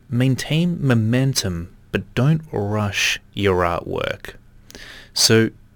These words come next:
here's what the difference is between the two. When you're maintaining momentum, you're not being distracted by anything else. Your focus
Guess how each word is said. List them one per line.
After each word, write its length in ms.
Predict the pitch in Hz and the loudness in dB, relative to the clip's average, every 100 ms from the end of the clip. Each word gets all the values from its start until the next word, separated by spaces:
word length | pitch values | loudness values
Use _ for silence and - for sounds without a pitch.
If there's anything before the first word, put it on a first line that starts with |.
| - | -14
here's 420 | - 160 185 170 | -4 2 2 2
what 180 | 156 156 | 0 -2
the 60 | |
difference 600 | 98 98 104 - 98 92 - | -4 -2 -2 -2 -2 -2 -4
is 340 | 104 92 87 - - | -2 0 -2 -6 -4
between 460 | 104 - - 95 92 | -2 -2 -4 -4 -2
the 100 | 90 | -4
two. 400 | - 92 80 - - - - - - - - - | -4 -4 -4 -8 -16 -20 -20 -20 -20 -20 -20 0
When 160 | 127 143 | 4 6
you're 80 | |
maintaining 600 | 147 151 143 165 190 190 | 6 2 0 0 2 4
momentum, 680 | 175 117 95 98 - 110 110 - - - - - - | 4 4 2 2 0 -2 -4 -10 -20 -20 -20 -20 -10
you're 160 | 110 123 | 2 4
not 300 | 120 143 - | 4 0 0
being 180 | 147 143 | 0 2
distracted 720 | 135 - - 92 - 95 92 | 2 0 0 -2 -2 -6 -2
by 160 | 92 92 | -2 -2
anything 560 | 92 90 87 - 90 87 | -4 -6 -6 -6 -6 -6
else. 540 | - 82 - - - - | -6 -4 0 2 2 0
Your 140 | 107 | -2
focus 680 | - - 143 143 147 135 | 0 2 2 2 0 0